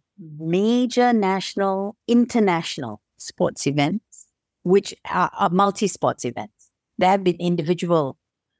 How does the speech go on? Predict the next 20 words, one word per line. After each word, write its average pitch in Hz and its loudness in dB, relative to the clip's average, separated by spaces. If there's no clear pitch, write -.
like, 151 0
you 180 2
know, 151 4
football 135 2
and, 120 -6
you 165 0
know, 131 2
we, 151 0
we've 160 -2
hosted, 214 0
um, 127 2
uh, 143 0
I - -4
think 165 -6
asean 147 2
football 123 -2
there 123 -4
before 120 0
as 127 -4
well. 180 0